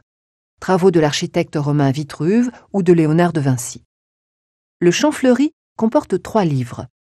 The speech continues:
Le premier exhorte le lecteur à ordonner la langue française par certaines règles de parler élégamment en bon et plus sain langage français. C'est le premier traité de grammaire, mais aussi d'orthographe.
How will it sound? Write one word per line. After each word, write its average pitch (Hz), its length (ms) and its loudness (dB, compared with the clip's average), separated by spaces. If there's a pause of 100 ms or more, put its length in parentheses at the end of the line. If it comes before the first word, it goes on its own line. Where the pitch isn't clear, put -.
(460)
Le 131 140 -4
premier 196 460 0 (320)
exhorte 220 440 0
le 185 120 4
lecteur 151 640 -2 (200)
à 143 200 -6
ordonner 214 500 2
la 131 100 2
langue 160 280 0
française 202 720 -2
par 139 200 -8
certaines 202 440 -4
règles 160 360 -2
de 135 80 -2
parler 151 480 -2
élégamment 165 560 0 (140)
en 139 180 0
bon 170 300 2
et 147 80 0
plus - 180 -10
sain 240 300 0
langage 190 460 2
français. 175 540 -6 (720)
C'est - 200 -2
le 180 80 2
premier 277 420 0
traité 208 340 -4
de 196 80 0
grammaire, 135 600 -2 (320)
mais 160 220 2
aussi 170 180 -6
d'orthographe. 143 720 -6